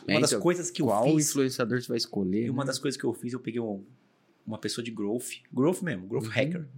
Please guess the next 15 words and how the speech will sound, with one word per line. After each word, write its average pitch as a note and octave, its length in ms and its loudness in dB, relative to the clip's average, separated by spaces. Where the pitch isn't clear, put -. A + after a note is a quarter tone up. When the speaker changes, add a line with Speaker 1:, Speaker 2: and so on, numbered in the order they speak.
Speaker 2:
sei. G#2+ 300 2
Speaker 1:
E G2+ 80 -12
eu - 40 -14
falei, G#2 320 -2
"Parabéns, B2 600 2
você B2 140 -10
tá A#2+ 120 -2
promovido A2+ 480 -4
ao A#2 100 2
cara G#2+ 240 2
que A2 100 -8
vai G#2+ 120 0
cuidar A2 180 0
de G#2 100 -4
influenciador." F#2+ 600 -4